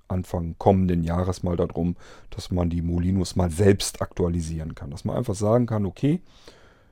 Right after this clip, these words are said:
ich lade mir jetzt eine Datei aus dem Internet und damit aktualisiere ich meinen Molino so, wie er ist, wie ich ihn hier habe." Da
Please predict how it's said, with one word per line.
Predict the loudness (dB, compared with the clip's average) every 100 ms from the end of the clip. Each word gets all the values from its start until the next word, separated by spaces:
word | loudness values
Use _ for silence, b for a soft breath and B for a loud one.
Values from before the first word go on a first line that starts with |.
| b
ich | -4 8
lade | 8 8
mir | 4
jetzt | 2 2
eine | 2
Datei | 2 4 2 2
aus | -2
dem | -2
Internet | 0 2 2 0 0
und | -2 0
damit | 2 0 -2
aktualisiere | -4 0 2 2 0 0 0
ich | -4 -6
meinen | -4 -2 0 0 0
Molino | 0 0 0 -2
so, | -2 -6 -6
wie | -4
er | -2
ist, | -4 -4 -10 -8
wie | -8
ich | -6
ihn | -6
hier | -4 -2
habe." | 0 2 2 0
Da | -6